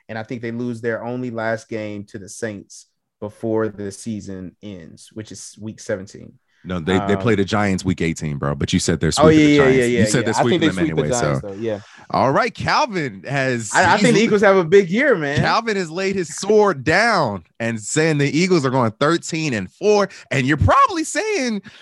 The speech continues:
Speaker 2: no, there's a really good chance, Calvin, that you're saying the Eagles are going to win home field advantage, 'cause thirteen and four, unless we see a team go goddamn fourteen and three, which that is very hard to do. Um,
Speaker 1: Unless you the
Speaker 2: Josh.
Speaker 1: Ravens,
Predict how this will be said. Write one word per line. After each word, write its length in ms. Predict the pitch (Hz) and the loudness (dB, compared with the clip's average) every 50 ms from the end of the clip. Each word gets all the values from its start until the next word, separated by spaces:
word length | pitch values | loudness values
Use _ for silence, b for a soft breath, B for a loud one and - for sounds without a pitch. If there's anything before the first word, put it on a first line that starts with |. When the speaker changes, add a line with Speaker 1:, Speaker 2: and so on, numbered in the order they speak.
| B B B B | B B B B
Speaker 2:
no, 640 | - - 139 143 156 165 170 180 185 180 175 175 170 | -16 -12 -8 -4 -2 0 2 2 4 4 4 2 2
there's 220 | 165 208 226 202 185 | 2 2 2 2 2
a 40 | |
really 200 | 175 190 220 208 | 2 2 2 2
good 140 | 180 202 185 | 2 0 0
chance, 540 | - 202 220 226 220 208 185 - - - - - | 0 0 0 0 0 -2 -4 -6 -10 -12 -12 -4
Calvin, 480 | - 175 165 170 175 180 202 208 208 196 - | -2 0 0 0 0 -2 -4 -6 -8 -8 -4
that 180 | 117 120 113 - | -2 -2 0 0
you're 160 | 110 135 135 | 0 -2 0
saying 240 | - 165 147 143 131 | 0 0 2 2 2
the 180 | 117 - 127 | 2 4 2
Eagles 320 | 139 135 131 139 135 120 - - | 2 4 4 4 4 2 2 0
are 220 | 101 107 113 110 | 0 2 2 2
going 320 | 101 110 117 117 117 117 107 | 2 2 2 2 2 0 0
to 300 | - - 117 113 110 101 | 0 0 2 2 2 0
win 320 | 95 82 85 113 123 120 | 0 0 0 0 2 2
home 200 | 117 131 139 143 | 2 2 0 0
field 180 | 135 147 143 139 | 0 0 2 2
advantage, 560 | 127 120 139 143 113 76 - - - - - | 2 2 0 0 -2 -4 -6 -10 -12 -10 -8
'cause 120 | - 90 | -10 -6
thirteen 400 | - - 123 135 - - 160 147 | -2 0 0 0 0 -2 -2 -2
and 100 | 135 135 | -2 -2
four, 360 | - 160 180 175 143 127 123 b b b b b b - | 0 2 2 4 4 2 0 b b b b b b -12
unless 320 | - 87 98 123 135 - - | -6 -2 0 0 0 0 0
we 100 | 156 160 | -2 -2
see 160 | - - 156 | 0 0 -2
a 60 | 156 | -2
team 360 | 139 - 175 160 165 165 156 | -2 -2 -4 -2 -2 -2 0
go 280 | 143 156 151 156 160 147 | 2 2 4 4 2 2
goddamn 520 | 131 151 156 151 - - 151 160 160 156 | 0 -2 -2 -2 -4 -6 -4 -4 -2 -4
fourteen 440 | 156 - 151 156 127 - - 175 170 | -2 -2 -2 -2 -2 -2 0 0 0
and 100 | 165 143 | 2 2
three, 240 | - 190 160 127 131 | 2 2 4 2 2
which 320 | 107 101 98 92 - - | 2 2 0 0 -2 -6
that 180 | - 98 110 104 | -8 -8 -6 -6
is 120 | 90 80 | -8 -12
very 480 | 78 78 71 76 85 127 147 147 139 123 | -16 -18 -8 -4 -2 -2 -2 0 -2 0
hard 260 | 113 120 127 123 107 | 0 0 0 0 -2
to 60 | 101 | -4
do. 400 | 90 82 147 147 110 85 82 104 b b b b b b _ | -4 -2 0 0 0 0 -2 -6 b b b b b b _
Um, 800 | 92 101 104 107 104 104 104 104 104 104 104 104 101 98 87 - _ _ _ - | -2 0 2 2 2 2 2 0 0 0 -2 -2 -4 -4 -6 -10 _ _ _ -18
Speaker 1:
Unless 280 | 104 117 123 123 - - | -12 -10 -10 -10 -8 -6
you 60 | 131 | -2
the 80 | 123 | 0
Speaker 2:
Josh. 240 | 120 151 175 175 117 | 2 2 2 0 -2
Speaker 1:
Ravens, 160 | 110 107 110 | -4 -8 -12